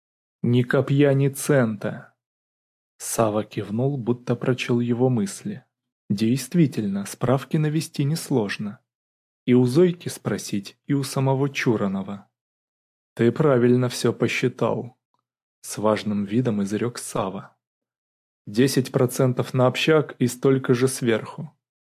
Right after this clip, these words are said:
Десять от ста — это половина от двадцати. Или четырнадцать от двадцати восьми. Я правильно считаю?» «Правильно», кивнул Паша.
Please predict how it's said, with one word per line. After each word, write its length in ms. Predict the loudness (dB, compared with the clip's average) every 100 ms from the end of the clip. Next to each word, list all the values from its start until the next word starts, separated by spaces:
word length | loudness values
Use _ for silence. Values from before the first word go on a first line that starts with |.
| _
Десять 480 | -2 2 2 2 0
от 120 | -2
ста — 540 | -2 0 2 2 0 -10 -2
это 240 | 0 0
половина 640 | 2 4 4 4 2 2
от 100 | 2
двадцати. 760 | 2 2 2 -2 -2 -8 -8 -12 _ _ _ _ _
Или 420 | 4 4 6 4 2
четырнадцать 800 | -2 0 4 4 4 2 0 2
от 140 | 2
двадцати 480 | 2 2 0 0 2
восьми. 560 | 4 2 -2 -4 -4 -8 _ _ _ _ _ _ _
Я 380 | 4 6 6 4
правильно 540 | 2 4 4 4 0
считаю?» 580 | -2 -2 0 0 0 -6 -12 _ _ _ _ _ _ _ 0
«Правильно», 680 | 4 4 4 0 -2 -8 _ _ _ _ _
кивнул 420 | -2 0 -2 -4
Паша. 500 | -6 -6 -6 -10 -14